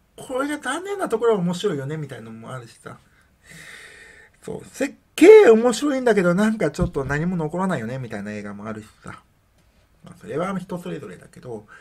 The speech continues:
まあ、そんな中で、まあ、私はさ、うんと、やっぱり人のから、人が作ったものをただただ見るだけは全然楽しくなくて、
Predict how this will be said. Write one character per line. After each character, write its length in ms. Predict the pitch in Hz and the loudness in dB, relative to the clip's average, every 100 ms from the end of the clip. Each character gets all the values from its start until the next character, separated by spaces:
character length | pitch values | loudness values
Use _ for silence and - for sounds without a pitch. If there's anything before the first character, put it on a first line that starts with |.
| - - - - - | -20 -20 -20 -20 -16
ま 100 | 135 | -14
あ、 40 | |
そ 200 | 135 339 | -10 -8
ん 60 | 359 | -8
な 100 | 381 | -6
中 300 | 415 403 214 | -6 -6 -4
で、 420 | 233 233 175 131 - _ _ _ _ _ _ _ _ _ - | -2 -2 -4 -8 -16 _ _ _ _ _ _ _ _ _ -14
ま 120 | 107 | -10
あ、 20 | |
私 360 | 104 110 127 139 | -8 -8 -10 -10
は 120 | 131 | -10
さ、 380 | 127 143 127 117 _ - - - - | -8 -8 -8 -10 _ -20 -20 -20 -20
う 40 | 123 | -20
ん 120 | 117 | -20
と、 280 | - 92 87 _ _ _ _ _ _ _ _ _ _ _ _ _ 135 | -18 -18 -20 _ _ _ _ _ _ _ _ _ _ _ _ _ -14
や 120 | 135 | -10
っ 40 | |
ぱ 120 | 147 | -8
り 160 | 143 - _ - | -8 -10 _ -20
人 260 | - 180 | -12 -8
の 120 | 185 | -8
か 140 | 190 208 | -6 -4
ら、 240 | 190 190 190 | -4 -6 -10
人 300 | - - 208 | -20 -8 -2
が 120 | 208 | -2
作 160 | 208 220 | -2 -8
っ 20 | |
た 140 | 214 | -6
も 120 | 127 139 | -8 -8
の 220 | 156 135 | -8 -8
を 40 | |
た 140 | 120 165 | -8 -8
だ 120 | 131 | -8
た 120 | 151 | -8
だ 100 | 127 | -8
見 140 | 135 | -10
る 80 | 131 | -10
だ 100 | 104 | -10
け 100 | 110 | -10
は 40 | 98 | -10
全 180 | 110 113 | -10 -10
然 140 | 135 | -12
楽 260 | - 117 127 | -14 -14 -16
し 100 | - | -16
く 80 | |
な 100 | 110 | -18
く 80 | 110 | -18
て、 220 | - - | -20 -20